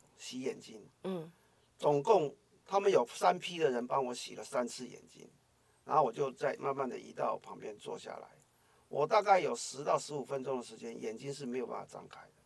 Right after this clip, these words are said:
Speaker 1: 然后我也张开的时间，我也是顺便拍隔壁的记者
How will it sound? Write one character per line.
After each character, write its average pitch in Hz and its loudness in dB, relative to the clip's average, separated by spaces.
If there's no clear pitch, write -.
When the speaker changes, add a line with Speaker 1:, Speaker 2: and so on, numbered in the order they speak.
Speaker 1:
然 139 -2
后 185 6
我 165 4
也 147 4
张 196 2
开 247 4
的 160 6
时 151 -2
间， 156 -6
我 135 0
也 147 2
是 143 -10
顺 160 -4
便 156 2
拍 160 4
隔 147 0
壁 151 -6
的 190 4
记 240 0
者 147 0